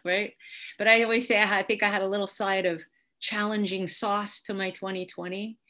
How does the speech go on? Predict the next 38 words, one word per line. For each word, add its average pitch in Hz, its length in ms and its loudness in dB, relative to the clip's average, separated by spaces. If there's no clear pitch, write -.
Uh, 180 340 -4
January 214 460 2
nineteenth 202 520 -4
of 190 140 -8
twenty 196 280 -4
twenty, 190 300 -6
I 180 60 0
had 175 140 -6
a 160 40 -4
stroke. 160 500 -2
I 175 60 -6
was 180 260 -4
happy 180 340 -2
and 180 100 -6
healthy 175 400 -4
and 180 160 -2
just 170 180 -8
doing 180 220 -2
my 175 140 0
life 170 340 0
one 170 260 -2
day. 170 480 2
And, 165 340 -2
uh, 185 280 0
<laughs> - 0 -
you 294 100 2
know, 311 60 10
everybody 294 220 10
says 285 180 8
it 247 120 4
must 220 180 4
have 233 80 2
been 196 160 0
really 202 300 2
traumatic. 175 720 0
I 139 180 6
don't 180 180 2
know. 160 300 -4